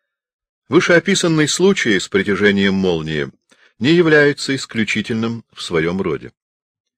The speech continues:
Егерь национального парка Шенандо, Вирджиния, Рой Салливан — заслужил место на страницах книги рекордов Гиннесса тем, что был единственным человеком в мире,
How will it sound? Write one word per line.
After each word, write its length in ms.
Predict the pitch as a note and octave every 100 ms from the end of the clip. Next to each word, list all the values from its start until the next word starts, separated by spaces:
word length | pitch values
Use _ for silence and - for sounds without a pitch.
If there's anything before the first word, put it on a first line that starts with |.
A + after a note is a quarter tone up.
| _ _ _ -
Егерь 460 | F2+ D3+ D#3+ D3
национального 680 | C#3 B2+ C3 C#3 C#3+ C3+ A#2+
парка 680 | - B2+ A#2+ - G#2 F#2+ F#2 -
Шенандо, 920 | - - F#2 F2+ F#2+ G2 G#2+ A2 A2 - _ _ _
Вирджиния, 720 | F2+ G#2 F#2 F2+ G2 F#2 F#2 - _ _ _
Рой 320 | G2+ C3+ A#2
Салливан — 720 | - F2+ D#2+ D#2 E2 G2+ G#2+ _ _ _ _ _ -
заслужил 580 | F2+ - F#2+ A#2+ F3
место 440 | D#3 C#3 D3+ - C3+
на 80 | B2
страницах 760 | - F#2+ F#2 A#2+ - A2+ -
книги 300 | - G#2+ G#2+
рекордов 580 | G2 - G#2+ G2+ F#2 C2+
Гиннесса 560 | D#2 D#2 D#2 - A2+ - _ _ _ _
тем, 220 | - C#3+
что 220 | C#3+ - A#2+
был 260 | C#3 C#3
единственным 800 | G2+ F#2+ G#2+ C#3+ - G#2 F2+ E2
человеком 640 | - F2+ F2 G2+ - D#2
в 60 | C2
мире, 340 | D2 E2 G#2+